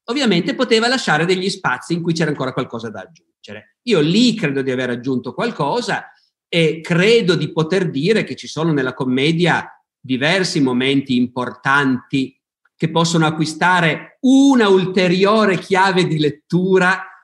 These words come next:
se uno fa il confronto con gli avvenimenti della vita di Dante. Tanto per dire, dicevamo prima che la commedia,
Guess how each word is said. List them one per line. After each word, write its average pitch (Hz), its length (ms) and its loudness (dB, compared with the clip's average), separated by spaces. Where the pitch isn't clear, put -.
se - 300 0
uno 170 400 4
fa 160 220 0
il 156 160 0
confronto 151 720 -2
con 139 120 -4
gli 135 80 0
avvenimenti 131 640 -2
della 120 200 -6
vita 127 260 -6
di 107 140 -10
Dante. 101 640 -12
Tanto 127 300 -4
per 123 180 -6
dire, 147 680 -2
dicevamo 120 520 -4
prima 131 580 -2
che 117 140 -8
la 113 100 -8
commedia, 120 800 -2